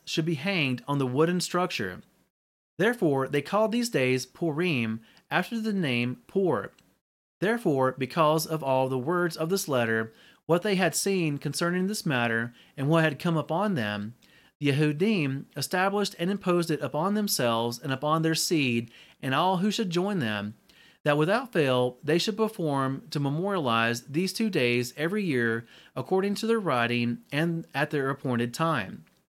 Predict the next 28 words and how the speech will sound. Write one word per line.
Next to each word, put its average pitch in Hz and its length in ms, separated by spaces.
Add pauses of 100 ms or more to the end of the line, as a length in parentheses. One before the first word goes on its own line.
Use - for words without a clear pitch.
(580)
and 139 120
that 139 160
these 214 180
days 135 420 (400)
should 202 200
be 233 80
remembered 135 680
and 151 140
performed 139 560
to - 80
memorialize 135 760
throughout 143 360
their 175 120
generation 151 840 (440)
to 143 180
every 185 320
clan, 123 560
every 180 240
province, 147 680 (100)
and 147 160
every 147 240
city, 127 520 (720)
and 151 160
that 151 140
these 214 220
days 156 340
of 135 140
Purim 147 640